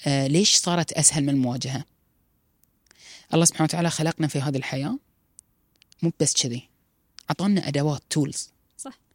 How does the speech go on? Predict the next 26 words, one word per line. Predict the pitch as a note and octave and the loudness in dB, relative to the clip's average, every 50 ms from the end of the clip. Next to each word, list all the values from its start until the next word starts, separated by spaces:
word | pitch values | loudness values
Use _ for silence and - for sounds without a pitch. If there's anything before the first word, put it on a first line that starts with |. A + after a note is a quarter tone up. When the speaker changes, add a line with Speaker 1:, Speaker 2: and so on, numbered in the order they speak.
| _ _ _ _ _ _ _ _ | _ _ _ _ _ _ _ _
Speaker 1:
واحدة | - D3+ D#3+ F3 F#3 E3+ | 2 2 2 2 0 0
من | D#3 - - D3+ | 0 0 -2 -2
أهم | B2 F3 F#3 G3 G3+ | 0 2 2 2 2
الأدوات | F3+ - D#3 C#3+ D#3 D3+ D3+ D3 - C#3+ | 2 0 0 0 0 0 0 -2 -2 0
اللي | C#3 C#3 B2 - | 0 0 0 0
الله | D#3 D3 | 0 -2
سبحانه | C#3 - - C#3+ | -2 -2 -2 -4
وتعالى | C#3 - C3 C#3 | -4 -2 -4 -4
عطانا | C3+ C3+ - D3 D3+ D3 D3 | -4 -4 0 0 2 2 2
إياها | C#3 D3 D#3+ E3+ D#3 | 2 2 0 0 0
شنو | - - D#3 C#3 | 0 0 0 -2
هي؟ | B2 B2+ C3 E3+ - _ _ _ _ _ _ _ _ _ _ _ _ _ _ _ _ _ _ - | -2 -2 -4 -6 -8 _ _ _ _ _ _ _ _ _ _ _ _ _ _ _ _ _ _ -14
القدرة | D#3+ - - F3+ - F#3 | -8 -6 -6 -2 -2 -2
على | D#3+ D#3+ | -2 -2
التكيف. | D3+ - - D#3+ - - E3 D#3 D3+ D3+ - - - _ _ _ _ _ _ _ _ _ _ _ _ _ _ _ _ _ | -4 -4 -6 -6 -6 -6 -6 -6 -6 -8 -10 -14 -20 _ _ _ _ _ _ _ _ _ _ _ _ _ _ _ _ _
ترى | - D#3+ D#3 | -2 0 0
إحنا | D#3 F#3 F3+ D#3 | 0 0 -2 0
عندنا | D#3 D#3 D#3 E3 E3 | 0 0 0 0 0
قدرة | - - D#3 D#3 D#3 | -2 -2 -2 0 0
هائلة | C3+ C#3+ D#3+ D#3+ - E3 D#3+ C#3+ | 2 2 2 2 2 2 0 0
على | C#3+ C#3 | 0 -2
التكيف، | C3 - - C#3+ - - C3+ D3+ D#3 - - - - _ _ _ _ _ _ _ _ _ _ _ _ _ _ _ - - - | -4 -4 -6 -10 -8 -6 -6 -6 -6 -8 -12 -16 -20 _ _ _ _ _ _ _ _ _ _ _ _ _ _ _ -20 -4 -2
تختلف | A#3+ A3+ - - A#3+ A3 F#3+ - | -2 0 2 4 4 4 4 2
من | D#3+ | 2
شخص | D3+ - E3 C#3+ - - | 2 2 2 0 0 0
لآخر. | C#3+ B2+ C3 C#3 C3 - B2+ - - | 0 0 0 -2 -2 -4 -6 -6 -8